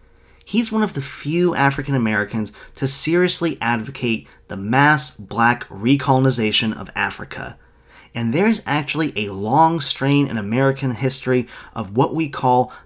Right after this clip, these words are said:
the Back to Africa movement, with men such as Marcus Garvey and Malcolm X. The next abolitionist I need you to know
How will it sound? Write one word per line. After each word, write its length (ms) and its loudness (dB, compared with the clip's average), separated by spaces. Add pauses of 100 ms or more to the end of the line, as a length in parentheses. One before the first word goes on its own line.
the 100 -8
Back 440 -4
to 180 -12
Africa 460 -2
movement, 500 -2 (400)
with 160 -2
men 400 4
such 260 -2
as 120 -6
Marcus 420 0
Garvey 580 0 (220)
and 220 2
Malcolm 400 0
X. 580 -6 (1300)
The 120 -2
next 400 -2
abolitionist 800 -2
I 120 -8
need 220 -6
you 120 -8
to 160 -12
know 380 -4